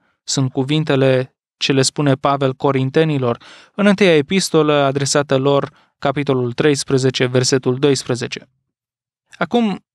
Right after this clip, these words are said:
primesc din când în când scrisori de la persoane care dovedesc un mare discernământ spiritual. Trebuie să mărturisesc că eu nu văd decât în chip întunecos, uneori, ca într-o oglindă. Sunt multe lucruri pe care nu le înțeleg. Dar sunt și oameni care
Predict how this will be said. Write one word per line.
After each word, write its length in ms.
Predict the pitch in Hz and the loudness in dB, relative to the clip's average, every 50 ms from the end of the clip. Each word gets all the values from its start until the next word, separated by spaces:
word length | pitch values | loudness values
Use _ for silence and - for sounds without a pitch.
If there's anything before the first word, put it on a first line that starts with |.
| _ _ _ _ | _ _ _ _
primesc 380 | _ - 196 214 220 233 226 180 | _ 0 0 2 2 0 0 0
din 140 | - 160 143 | -2 -2 0
când 220 | 139 165 160 151 | 0 0 0 2
în 100 | 139 127 | 0 0
când 280 | 123 - 147 156 151 139 | 0 0 0 0 0 -2
scrisori 640 | - - - - 127 123 - - 165 160 156 139 | -2 -2 -2 0 0 0 0 2 2 2 2 2
de 80 | 127 120 | 0 -2
la 120 | 113 117 | -2 -4
persoane 500 | 117 - 127 123 - - 156 156 151 139 | -4 -6 -6 -6 -4 -2 -2 0 0 -2
care 280 | 135 - 139 135 131 131 | -2 -2 -2 0 -2 -2
dovedesc 680 | 131 135 135 135 151 143 131 139 131 151 160 156 - - | -4 -4 -2 0 0 2 2 2 2 2 0 0 -2 -4
un 100 | 143 139 | -2 -2
mare 460 | 135 139 151 151 151 143 131 120 113 | 0 2 2 2 2 2 0 -2 -4
discernământ 680 | 117 117 120 - - - 123 123 123 131 131 135 135 | -6 -6 -6 -2 -2 0 0 0 0 -2 0 0 0
spiritual. 600 | 127 - - 127 123 127 123 - 139 123 117 - _ _ _ _ _ _ _ _ _ _ | 0 0 -2 -2 -2 -2 -2 -2 -2 -2 -2 -4 _ _ _ _ _ _ _ _ _ _
Trebuie 280 | - 202 214 226 220 170 | -2 0 2 2 2 2
să 120 | - - | 2 2
mărturisesc 680 | 143 135 131 123 - 143 135 131 127 - 202 226 - - | 2 2 0 2 2 0 0 2 0 0 -2 -2 -2 0
că 80 | - | 2
eu 160 | 156 151 165 185 | 4 4 4 4
nu 120 | 185 170 | 2 2
văd 180 | 147 160 147 139 | 2 0 0 0
decât 280 | 135 127 - 143 135 | -2 -2 -2 -4 -2
în 120 | - 135 131 | -4 -4 -4
chip 200 | - - 135 - | -4 -4 -2 -2
întunecos, 680 | 139 135 131 147 143 143 143 147 - 185 165 139 - - | -2 -2 0 2 2 2 2 2 2 2 0 0 -2 -6
uneori, 360 | - - 139 123 - - 135 | -8 -10 -12 -12 -10 -12 -6
ca 140 | - - 139 | -2 -2 0
într-o 300 | 143 139 139 143 143 147 | 0 0 2 2 2 2
oglindă. 460 | 143 143 160 170 170 151 131 123 123 _ _ _ _ _ _ _ _ _ _ | 2 2 2 2 2 2 0 -4 -8 _ _ _ _ _ _ _ _ _ _
Sunt 260 | - - - 143 160 | -4 -2 0 2 2
multe 300 | 208 262 240 165 - 127 | 4 2 2 2 2 0
lucruri 340 | 120 127 135 - 170 165 151 | 0 0 -2 -2 -6 -6 -4
pe 100 | - 165 | -4 -2
care 220 | 156 170 175 190 | 0 0 0 2
nu 160 | 196 196 202 | 2 2 2
le 80 | 196 170 | 2 2
înțeleg. 340 | 147 131 - - 123 123 135 _ _ _ _ _ _ _ _ _ _ _ _ - - - _ | 2 0 -2 -4 -4 -6 -8 _ _ _ _ _ _ _ _ _ _ _ _ -20 -20 -20 _
Dar 160 | - 165 170 | -2 -2 -2
sunt 240 | 165 - 262 285 302 | 0 0 -2 -2 0
și 160 | - - - | 0 0 2
oameni 380 | 220 202 202 202 208 233 247 240 | 2 4 4 4 2 2 0 0
care 320 | - - 180 170 165 151 | 0 0 2 2 0 -2